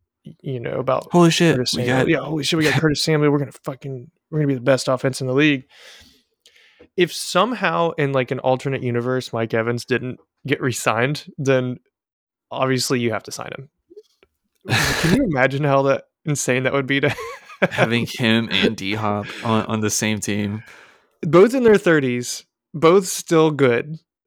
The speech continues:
Speaker 1: That would be hilarious. Not gonna happen. Odell Beckham,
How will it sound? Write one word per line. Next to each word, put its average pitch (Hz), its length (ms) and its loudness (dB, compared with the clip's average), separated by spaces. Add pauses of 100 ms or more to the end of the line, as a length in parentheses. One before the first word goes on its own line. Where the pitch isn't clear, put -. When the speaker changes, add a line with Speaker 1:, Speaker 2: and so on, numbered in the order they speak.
(320)
Speaker 1:
That 170 120 2
would 190 100 2
be 190 80 2
hilarious. 131 720 -4 (340)
Not 143 180 -2
gonna 127 140 -4
happen. 120 360 -6 (140)
Odell 156 240 4
Beckham, 127 400 -2